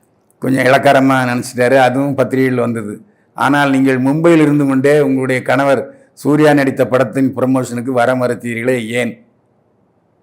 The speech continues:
ஜோதியா, பதில் சொல்லுங்கள். நம்பர் ஒண்ணு. ரெண்டாவது, பிரம்மாண்டமான முறையிலே நேரு உள் விளையாட்டு அரங்கிலே கங்குவா படத்தின் இசை வெளியீட்டு விழா நடந்தது. அன்றைக்கு, அன்றைக்கு தான் விக்கிரவாண்டியிலே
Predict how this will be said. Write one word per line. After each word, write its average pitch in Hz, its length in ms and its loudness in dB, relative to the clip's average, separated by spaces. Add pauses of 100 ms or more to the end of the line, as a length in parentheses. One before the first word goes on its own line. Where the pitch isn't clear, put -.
(220)
ஜோதியா, 127 540 0 (120)
பதில் 120 200 2
சொல்லுங்கள். 101 440 -10 (640)
நம்பர் 117 260 -2
ஒண்ணு. 110 320 -6 (600)
ரெண்டாவது, 147 640 4 (400)
பிரம்மாண்டமான 147 640 2
முறையிலே 135 400 0
நேரு 131 840 -2 (280)
உள் 139 220 0
விளையாட்டு 131 460 2
அரங்கிலே 123 300 0
கங்குவா 131 420 0
படத்தின் 123 280 -4
இசை 123 300 -2
வெளியீட்டு 123 320 -4
விழா 120 140 0
நடந்தது. 104 460 -6 (1400)
அன்றைக்கு, 147 400 2
அன்றைக்கு 147 420 2
தான் 165 200 4
விக்கிரவாண்டியிலே 151 840 2